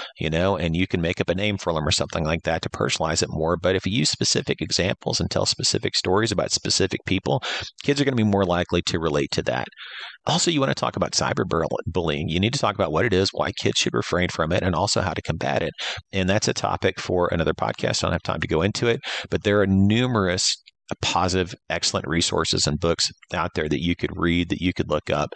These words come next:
that will help you develop a curriculum or at least a few lesson plans for that.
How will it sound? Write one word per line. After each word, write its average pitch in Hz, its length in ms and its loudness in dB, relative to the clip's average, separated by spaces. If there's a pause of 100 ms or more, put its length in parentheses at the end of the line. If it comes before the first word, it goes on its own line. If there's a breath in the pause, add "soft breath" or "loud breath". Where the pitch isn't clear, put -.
(260 loud breath)
that 76 120 -2
will 82 140 0
help 87 320 0
you 90 80 -4
develop 73 400 -2
a 76 80 -2
curriculum 73 540 -2
or 71 40 0
at 58 80 -6
least 76 240 0
a - 40 -4
few - 180 -4
lesson - 320 -2
plans - 260 -4
for - 120 -6
that. - 180 -2